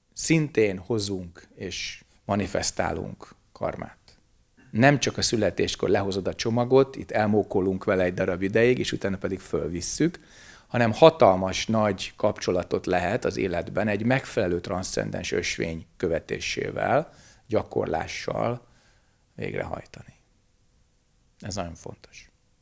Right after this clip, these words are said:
Tehát mi ebben a pillanatban a tant hozzuk ide. Nem le vagy föl,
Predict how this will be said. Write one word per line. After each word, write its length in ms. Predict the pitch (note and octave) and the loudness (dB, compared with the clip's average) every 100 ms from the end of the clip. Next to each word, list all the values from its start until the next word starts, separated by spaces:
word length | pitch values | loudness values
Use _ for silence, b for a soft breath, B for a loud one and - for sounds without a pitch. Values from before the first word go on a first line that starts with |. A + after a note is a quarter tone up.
| _ _ _ - | _ _ _ -20
Tehát 200 | A#2+ - | -20 -2
mi 280 | A#2+ C#3+ - | 2 2 0
ebben 300 | F#2+ F#2 A2 | -6 0 2
a 140 | C3+ | 2
pillanatban 800 | - F2 E2+ F2 F#2+ A#2+ B2 C#3+ | 0 -2 -2 -4 -6 0 2 2
a 260 | D#3+ A2+ - | -2 -6 0
tant 480 | C3 A2 F#2 - - _ | 4 4 2 -6 -16 _
hozzuk 500 | - F#2 E2+ A2 G#2+ | -6 -4 -4 -6 -4
ide. 320 | G2 F2 - - _ _ - | -4 -4 -4 -8 _ _ -10
Nem 200 | F2+ D#2 | -6 -4
le 120 | F2 | -4
vagy 200 | D#2+ - | -4 -6
föl, 420 | - E3 A#3+ - | 4 6 4 0